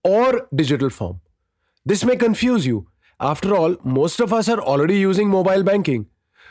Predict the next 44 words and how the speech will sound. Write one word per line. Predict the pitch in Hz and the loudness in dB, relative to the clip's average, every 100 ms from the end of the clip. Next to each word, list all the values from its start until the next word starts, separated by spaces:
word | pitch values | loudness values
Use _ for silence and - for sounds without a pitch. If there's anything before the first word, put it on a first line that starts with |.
| - | -6
So | - | -2
we | 254 277 247 | 2 0 0
anyway | 160 165 226 254 247 | 0 2 2 2 2
use | 208 214 180 190 | 2 0 -2 -2
e-money | 202 190 190 214 | 0 2 2 0
or | - 160 214 | 0 0 2
digital | 165 131 156 156 | 0 0 0 0
money. | 131 107 95 - _ _ | 0 -2 -6 -12 _ _
How | - 185 247 | -6 0 0
would | 285 226 | 0 0
this | 226 - | -2 -2
C | - 170 | -2 -2
B | 220 | 0
D | 175 165 | 0 0
C | 190 | -2
be | 170 226 196 | -2 -2 0
any | 156 185 | 0 0
different? | 139 131 - 98 78 - _ _ _ - | 0 -4 -4 -10 -10 -16 _ _ _ -18
Suppose | - 165 240 202 165 170 | -8 -4 0 2 2 2
you | 190 | 2
work | 175 220 | 2 0
for | - 220 | 0 -2
a | 190 | -2
startup | - 143 127 131 110 - - | -2 -2 0 0 -2 -6 -4
that | 160 | -2
has | 175 190 | 0 0
an | 208 | 0
account | 160 - 147 156 180 | 0 0 0 0 0
with | 196 147 | 0 0
Bank | 143 160 - 147 | 0 0 -2 -4
A | 127 90 - _ _ _ - - - | -2 -4 -10 _ _ _ -20 -18 -4
and | 165 233 277 | 0 2 2
you | 262 | 2
have | 214 220 | 2 2
an | 202 | 0
account | - 170 180 190 | 0 0 0 -2
with | 139 196 151 | -2 0 0
Bank | 147 151 117 | 0 -2 -2
B. | 127 95 - _ _ _ _ - | -2 -4 -8 _ _ _ _ -6
When | 110 160 | -2 0
you | 269 285 | 2 2
get | 214 185 | 0 2
your | 202 | 0
salary, | 180 147 139 139 127 | 0 0 0 0 -2